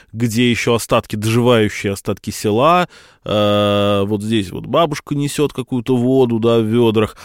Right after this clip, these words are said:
а на заднем плане уже высятся вот эти районы, кварталы юго-западные новые. Вот всего это, всему этому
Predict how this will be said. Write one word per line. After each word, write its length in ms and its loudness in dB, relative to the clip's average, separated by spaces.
а 340 4
на 220 2
заднем 340 0
плане 320 2
уже 300 2
высятся 500 -4
вот 220 -4
эти 180 -6
районы, 380 0
кварталы 580 0
юго-западные 840 0
новые. 520 -2
Вот 260 4
всего 400 4
это, 220 0
всему 320 -8
этому 360 -4